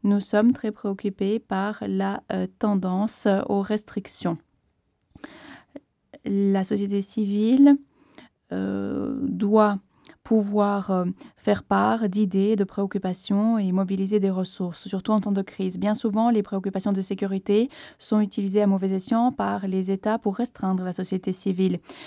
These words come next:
Les États ont le devoir de protéger leurs citoyens, mais il n'est pas crédible de dire que les financements étrangers est, euh, une menace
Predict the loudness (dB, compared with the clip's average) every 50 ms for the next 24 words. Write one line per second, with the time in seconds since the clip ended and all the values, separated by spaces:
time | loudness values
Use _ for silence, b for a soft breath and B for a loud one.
0 | B B -2 0 2 2 2 2 2 2 2 2 2 0 0 0 0 0 0 0
1 | 0 0 0 -2 -2 -2 -2 -2 0 0 0 0 0 0 -2 -2 -2 -6 -6 -8
2 | -8 -6 -4 -2 -2 0 0 0 0 -2 -4 B B B B 0 2 2 2 2
3 | 2 2 2 2 2 0 -2 -4 -4 -4 -6 -4 -2 -2 -2 -2 0 0 0 0
4 | -2 -2 -2 -2 -2 -2 -2 -2 -2 -2 -2 -2 -2 0 0 0 0 0 0 0
5 | 2 2 0 -2 -4 -4 -6 -4 -4 -4 -2 -2 0 2 2 2 B B B B
6 | B -6 -4 0 0 0 0 -2 -2 -2 -2 -2 -2 -2 0 2 4 4 4 2
7 | 2 2 4 4 4 4 4 2 2 0 -2 -4 -6 -10